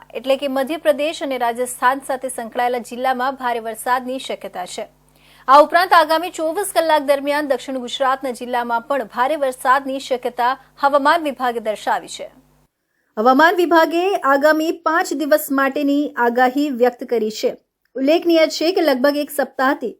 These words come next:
રાજ્યના છેલ્લા કેટલાક જિલ્લાઓમાં મેઘરાજાએ વિરામ લીધો છે, જેને કારણે દિવસ દરમિયાન મહત્તમ તાપમાન પણ સામાન્ય નોંધાઈ રહ્યું છે. અમદાવાદ શહેરમાં પણ એક સપ્તાહથી નહિવત પ્રમાણમાં વરસાદ નોંધાયો છે.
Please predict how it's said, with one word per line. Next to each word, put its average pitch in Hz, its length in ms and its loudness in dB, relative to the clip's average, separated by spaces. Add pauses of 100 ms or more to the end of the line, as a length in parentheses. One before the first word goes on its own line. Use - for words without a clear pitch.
રાજ્યના 247 480 0
છેલ્લા 262 440 0
કેટલાક 262 500 -4
જિલ્લાઓમાં 254 680 0 (300)
મેઘરાજાએ 277 680 4
વિરામ 240 320 4
લીધો 254 240 -2
છે, - 160 -8 (360)
જેને 233 200 -4
કારણે 294 440 0
દિવસ 262 340 -2
દરમિયાન 269 500 0
મહત્તમ 262 520 -2
તાપમાન 269 500 -2
પણ 269 280 -2 (200)
સામાન્ય 285 460 2
નોંધાઈ 254 380 0
રહ્યું 208 220 -4
છે. - 100 -8 (640)
અમદાવાદ 302 440 6
શહેરમાં 330 360 4
પણ 320 220 0
એક 311 100 -10
સપ્તાહથી 285 600 -4
નહિવત 269 480 0
પ્રમાણમાં 269 420 0
વરસાદ 247 460 0
નોંધાયો 220 360 -4
છે. - 160 -8